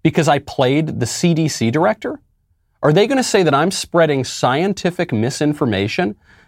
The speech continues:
because I verbatim quote the director of the Center for Disease Control and Prevention? Or quote the scientists in the journal Nature? Or, or point out what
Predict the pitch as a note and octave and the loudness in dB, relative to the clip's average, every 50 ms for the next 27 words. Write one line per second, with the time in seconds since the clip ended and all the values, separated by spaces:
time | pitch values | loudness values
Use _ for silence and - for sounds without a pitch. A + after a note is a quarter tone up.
0 | _ _ D3 D3 D3 - E3+ D3 F3 D3 C3+ C3 - _ _ _ _ _ _ _ | _ _ -2 -2 0 0 0 2 2 2 0 0 -4 _ _ _ _ _ _ _
1 | _ _ _ _ _ _ _ - B2+ A#2 - D3+ D3 D3 A#2+ - A#2 A2 A#2+ D3+ | _ _ _ _ _ _ _ -4 -4 0 2 2 2 2 0 0 0 2 2 2
2 | F3+ A3+ A#3+ G#3+ - - - - B2 A#2+ C3+ F3 E3+ - D3 B2+ A2 B2 G#2+ F#2+ | 2 2 0 0 -2 -4 -2 2 2 4 2 2 0 -2 -4 -2 0 -2 -2 0
3 | F#2+ G2 G#2 C#3 - - - G#3 F#3+ C3+ A#2 G2+ - - - A#2 C3+ D#3+ D#3+ - | 0 0 0 -2 -2 -4 -4 -2 -2 -2 -4 -6 -6 -4 -4 -2 -2 -2 -2 -2
4 | C#3 A#2+ A2+ G2+ G#2+ A2+ B2+ C3+ - - C#3+ - - A#2 G#2 A2 C3+ F3+ G#3 - | -2 -2 -2 0 0 -2 -2 -2 -2 -4 -4 -2 0 0 0 0 0 -2 -6 -10
5 | _ _ _ _ _ _ _ _ - A#2 A#2+ - A#2+ G#2 G2+ G2 B2+ - - C4+ | _ _ _ _ _ _ _ _ -6 -4 -2 -2 -2 -2 -2 -4 -6 -6 -8 -10
6 | D4+ - _ _ _ _ _ _ _ _ _ _ _ _ _ _ _ _ _ _ | -10 -12 _ _ _ _ _ _ _ _ _ _ _ _ _ _ _ _ _ _
7 | _ _ _ _ _ _ _ _ _ _ _ _ - A#2+ - - - D#3+ D3+ D3+ | _ _ _ _ _ _ _ _ _ _ _ _ -2 -2 -2 0 2 2 4 4
8 | D#3 - - _ - B2+ - - C#3+ C3 C#3+ D3 D#3+ D#3+ E3+ E3+ - - - - | 2 -2 -6 _ -8 -6 -4 -2 0 0 0 0 -2 -2 -4 -6 -6 -6 -6 -4
9 | C3+ B2 A#2+ G#2+ G#2+ B2 C3 C#3 C3 A#2+ G#2+ F#2+ F2 E2+ G2+ - - - A#3 C#4 | -2 -2 -2 -2 0 0 0 0 0 0 -2 -2 -2 -4 -4 -6 -6 -8 -8 -10
10 | - _ _ _ _ _ _ _ _ _ _ _ _ _ _ _ _ _ _ - | -12 _ _ _ _ _ _ _ _ _ _ _ _ _ _ _ _ _ _ 0
11 | C#3 D3 C#3+ - - _ _ _ _ _ _ - D#3 D#3+ D3+ - _ - - - | 2 2 0 0 -4 _ _ _ _ _ _ 0 0 0 0 0 _ -8 -2 0
12 | E3 G3 A#3 A3+ - C3 A#2+ B2+ D#3 A#3 C4 - - B2+ D3 D#3 - | 0 2 2 0 2 2 4 4 4 2 0 -4 -2 0 0 0 -2